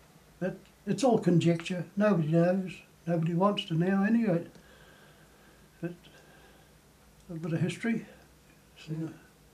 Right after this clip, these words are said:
um, I had a cousin that was on an army in Green Island too. Now there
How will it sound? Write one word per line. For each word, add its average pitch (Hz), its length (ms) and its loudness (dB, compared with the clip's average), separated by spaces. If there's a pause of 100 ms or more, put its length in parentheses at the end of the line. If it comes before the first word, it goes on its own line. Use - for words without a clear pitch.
(720)
um, 170 460 -4 (1300)
I 165 40 -6
had 170 160 0
a 160 40 -4
cousin 202 460 0
that 160 160 -4
was 135 160 -12
on 160 180 0
an 160 120 2
army 202 380 0
in 135 360 -4
Green 160 260 2
Island 175 380 -4
too. 196 300 -6 (500)
Now 170 180 -2
there 185 680 -2